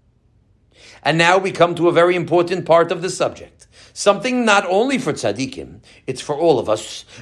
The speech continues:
too, because this Torah principle applies to all areas of life.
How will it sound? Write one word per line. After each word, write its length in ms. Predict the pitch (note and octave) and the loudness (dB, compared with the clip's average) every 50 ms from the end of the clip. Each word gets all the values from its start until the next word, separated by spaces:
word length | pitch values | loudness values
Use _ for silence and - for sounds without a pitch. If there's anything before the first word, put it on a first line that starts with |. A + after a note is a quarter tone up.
| - - A#2 - | -16 -16 -14 -6
too, 260 | - A#3 G#3 G#2+ E2+ | -4 -2 -2 -2 -4
because 500 | F2 C3+ C3+ - - F#3+ F#3+ D#3+ D3 E3 | -6 -8 -4 2 2 2 2 2 -4 -2
this 280 | A3+ C#4 C#4 C4+ - | 0 0 0 -2 -4
Torah 340 | - - A#3+ B3 B3 B3+ A#3+ | 0 4 4 6 6 4 2
principle 480 | - G#3+ A3+ G3+ - E3 C#3+ D#3+ E3 D#3+ | 2 2 2 2 2 0 0 2 0 0
applies 580 | D3+ - - D#3+ D#3 D3 C#3+ D3+ D#3+ E3 - - - - - - _ | 0 4 4 6 6 6 4 0 -2 -4 -6 -12 -16 -20 -20 -18 _
to 120 | - F#3+ | -6 -4
all 340 | F3+ F#3 G3 G#3 A3 A#3 B3 | 2 6 6 8 8 6 4
areas 540 | - F3 F#3 F3+ E3+ D#3+ D3 C#3+ D#3 C#3+ C3+ | 2 0 0 0 0 -2 -2 -2 -2 2 2
of 120 | D#3+ C#3 | 2 4
life. 540 | D3+ C#3+ A2 E2 C#2 C2 - - - - _ | 4 4 4 2 0 -6 -14 -20 -20 -20 _